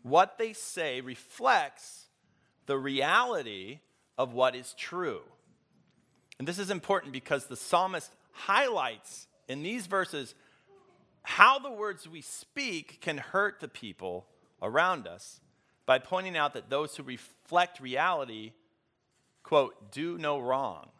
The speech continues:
to a neighbor." There's something about reflecting reality that helps us not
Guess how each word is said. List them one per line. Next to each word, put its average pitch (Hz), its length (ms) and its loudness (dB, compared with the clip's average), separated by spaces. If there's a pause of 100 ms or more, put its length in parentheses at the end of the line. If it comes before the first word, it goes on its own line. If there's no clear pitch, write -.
(180)
to - 160 -14
a 90 40 -10
neighbor." 82 300 -16 (960)
There's - 100 -12
something 151 380 0
about 135 240 4
reflecting 135 640 -6
reality 117 720 -4 (1700)
that 127 220 4
helps 147 380 2
us - 220 -12
not 117 320 -2